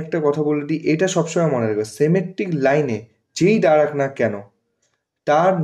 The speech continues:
নম্বর কখনোই অ্যান্সারে ইভেন হবে না। তাই আমি কি বললাম? যদি কেউ সিমেট্রিক লাইনে না দাঁড়ায়, মানে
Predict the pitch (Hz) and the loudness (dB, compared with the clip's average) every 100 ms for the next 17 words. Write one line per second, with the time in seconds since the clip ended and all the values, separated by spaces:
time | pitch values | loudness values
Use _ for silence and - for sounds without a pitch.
0 | 143 139 139 135 127 - 135 135 - 185 | 0 0 0 -2 -2 -2 -2 -2 -6 -4
1 | 196 185 110 131 127 151 143 127 123 - | -2 -4 -4 -4 -2 0 2 0 -2 -12
2 | _ _ _ - 151 143 175 165 113 110 | _ _ _ -6 0 2 0 0 -2 -2
3 | 131 117 92 - _ _ _ _ _ _ | -4 -6 -14 -18 _ _ _ _ _ _
4 | _ _ _ _ _ _ _ _ _ _ | _ _ _ _ _ _ _ _ _ _
5 | 127 131 - 175 170 165 202 - _ _ | -8 -8 -4 0 2 2 0 -8 _ _
6 | _ _ _ _ _ _ 120 135 151 156 | _ _ _ _ _ _ -4 -2 -2 -2
7 | 190 190 - 131 139 139 143 - 143 160 | -6 -8 -6 0 0 0 -4 -4 -4 -4
8 | - 185 165 127 120 120 123 120 117 110 | -6 -6 -4 0 2 2 -2 -4 -4 -2
9 | 120 156 170 131 98 92 90 _ _ _ | 0 0 0 0 -2 -6 -10 _ _ _
10 | - 101 | -14 -8